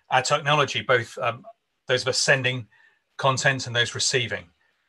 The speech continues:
uh, that we might, um, receive from you, that you would, uh, use us, that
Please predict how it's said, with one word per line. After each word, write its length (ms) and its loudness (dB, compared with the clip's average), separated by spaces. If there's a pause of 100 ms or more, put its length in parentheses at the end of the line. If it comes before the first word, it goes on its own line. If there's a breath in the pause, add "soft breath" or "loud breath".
(240)
uh, 240 -2
that 320 2
we 240 0
might, 500 0 (460)
um, 260 -6 (220)
receive 480 2
from 280 0
you, 180 -14 (100)
that 100 -10
you 240 -6
would, 300 -6 (200)
uh, 140 -6
use 400 -2
us, 380 -4 (360)
that 460 -2